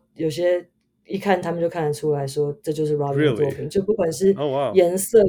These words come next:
Speaker 1: 啊，还是叙述故事的方式，他们就会觉得说我的，我的 re-，就算只是 recap，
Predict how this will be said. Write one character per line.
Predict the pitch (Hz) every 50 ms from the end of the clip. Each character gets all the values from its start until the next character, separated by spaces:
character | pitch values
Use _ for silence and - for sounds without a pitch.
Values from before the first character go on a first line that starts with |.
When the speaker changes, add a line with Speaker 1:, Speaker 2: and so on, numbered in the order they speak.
| 175 170
Speaker 1:
啊， | 165 160
还 | 156 156
是 | 160 185 196 190
叙 | - - 208 190
述 | 190 - 196 190
故 | 185 - 190 185
事 | 165 - 185 170
的 | 160 151
方 | 147 - 151 151 156
式， | 151 - 175
他 | 165 202
们 | 202 185
就 | 185 202
会 | 202 202
觉 | 202 165 165
得 | 165
说 | 151 180 190
我 | 185 165 151
的， | 156 151 - - - _ _ _ _ _ _ _ _ _ _ -
我 | - 190
的 | 196 202
re-， | 202 214 226 220 220
就 | - 294
算 | 254 294 262 233
只 | 190 180
是 | 170 202 196
recap， | 185 180 180 165 - - 180 147 131